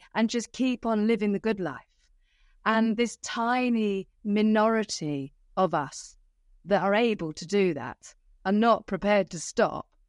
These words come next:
just because, you know, a few radicals are saying that it's not good and we shouldn't be doing it. You know, there's not the evidence. Why, if everyone else is doing it, then why should I stop?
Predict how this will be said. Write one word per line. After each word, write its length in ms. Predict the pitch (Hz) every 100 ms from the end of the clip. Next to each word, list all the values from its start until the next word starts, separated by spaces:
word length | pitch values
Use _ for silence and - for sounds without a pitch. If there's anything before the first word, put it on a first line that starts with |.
| _ _ _
just 280 | - 196 -
because, 400 | 202 190 180 170
you 80 | 196
know, 160 | 151
a 60 | 165
few 240 | 269 277
radicals 720 | 233 220 196 202 147 139 - _ _ _
are 120 | 180
saying 580 | 185 - 202 180 160 156 _
that 100 | 185
it's 160 | 170 214
not 240 | 202 -
good 220 | 208 175
and 100 | 170
we 60 | 165
shouldn't 340 | - 190 175
be 80 | 185
doing 360 | 190 185 147 143
it. 120 | 143
You 80 | 170
know, 80 |
there's 160 | 151 214
not 160 | 311 240
the 140 | 214
evidence. 400 | 175 175 180 170
Why, 300 | 190 240 240
if 100 | 220
everyone 400 | 311 285 277 233
else 280 | 220 185 -
is 140 | 160
doing 320 | - 147 127
it, 260 | 113 - - _ _ _ -
then 180 | 202
why 220 | 208 220 214
should 220 | - 214
I 180 | 233 226
stop? 400 | - - 117